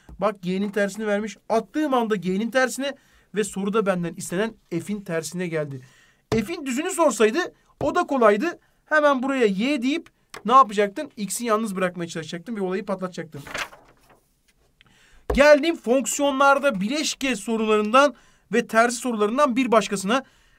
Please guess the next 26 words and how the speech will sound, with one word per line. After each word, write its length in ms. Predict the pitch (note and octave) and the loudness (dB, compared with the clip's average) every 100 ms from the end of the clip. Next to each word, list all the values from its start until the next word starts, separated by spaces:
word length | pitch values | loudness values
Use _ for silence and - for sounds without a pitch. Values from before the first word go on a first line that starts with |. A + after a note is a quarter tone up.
| _ | _
Bakalım 380 | B3+ D4 D4+ B3+ | 0 2 0 2
nasıl 240 | B3+ C4 | 0 0
yapabiliriz? 560 | D4+ C4 G#3+ A3+ E4 - _ _ - _ _ _ | 0 0 0 -2 -6 -10 _ _ -20 _ _ _
Hemen 340 | - D#4+ E4+ D#4+ | 2 6 6 4
ilk 220 | D#4 D4+ | 0 -2
önce 220 | D#4 D4+ | 0 0
şurada 360 | - D4 D4+ D4+ | -2 -2 -2 -4
bir 100 | - | 0
ters 360 | C#4+ D4+ - | 4 4 4
var. 200 | B3+ D4+ - _ _ _ _ | 2 2 0 _ _ _ _
Onu 240 | G#3+ C#4 | 0 0
bir 80 | D#4+ | 2
toparlayalım. 640 | D#4 D4 B3 G#3+ G#3 D4+ - _ _ _ _ _ _ | 0 4 4 4 2 -2 -6 _ _ _ _ _ _
F 220 | D4+ E4+ | 2 2
fonksiyon 800 | - - C#4+ C#4 A3 - G3+ D4 - _ _ _ _ _ F#3+ | 2 -2 0 2 0 -2 0 0 -2 _ _ _ _ _ 0
ne 100 | B3 | 6
yapıyordu 460 | D#4+ E4 D4 A#3 | 6 4 0 2
ters? 300 | D4 E4+ E4+ - | 6 6 4 -10
Darmadağın 720 | F3 E3+ G#3+ C4+ E4+ D#4+ D#4 | -6 2 4 6 6 6 6
ediyordu. 480 | C#4+ B3+ B3 D#4+ - | 6 2 2 -2 -4
F'in 320 | G#3+ A3 D4+ C4+ | -6 -6 -6 4
tersini 440 | D4 C#4+ C4+ A#3+ | 6 6 2 -2
başa 260 | G#3 G3+ C#4 | -2 2 4
atıyordu. 480 | D4 D4+ C4+ D#4 - _ _ _ _ _ D#3 C#3 | 4 0 -2 -4 -8 _ _ _ _ _ -14 -2
G'yi 380 | B3 D4+ C#4 A3+ | 0 2 2 2
de 240 | D4+ D#4 | -2 -2